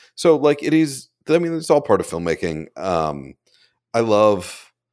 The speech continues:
you know, the only thing that would happen if people started putting those warnings at the beginnings of episodes of Netflix is then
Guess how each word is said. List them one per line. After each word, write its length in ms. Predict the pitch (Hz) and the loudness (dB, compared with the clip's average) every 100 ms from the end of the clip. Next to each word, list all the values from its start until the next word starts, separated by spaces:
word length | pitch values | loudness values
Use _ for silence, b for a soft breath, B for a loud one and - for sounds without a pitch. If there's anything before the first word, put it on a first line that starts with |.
| _ _ _ _ _ | _ _ _ _ _
you 80 | 175 | 0
know, 160 | 110 | 0
the 160 | 98 156 | 2 2
only 220 | 160 196 | 2 2
thing 160 | 165 151 | 0 0
that 80 | 139 | -2
would 100 | 113 | -2
happen 440 | 101 95 139 135 | -4 -2 -4 -4
if 260 | - 113 - | -10 -14 -10
people 240 | 110 101 | -6 -4
started 380 | - 98 98 85 | -2 -2 -4 -4
putting 300 | 98 98 90 | -4 -4 -4
those 200 | 85 82 | -6 -6
warnings 460 | 78 82 98 101 | -8 -6 -8 -10
at 80 | - | -14
the 60 | 87 | -14
beginnings 440 | 87 85 78 78 | -10 -8 -8 -10
of 100 | 80 | -8
episodes 400 | 76 - 85 78 | -10 -8 -12 -12
of 60 | 76 | -12
Netflix 500 | 78 - 117 123 - | -14 -6 -4 -4 -8
is 120 | 90 | -6
then 340 | 95 87 80 | -4 -4 -6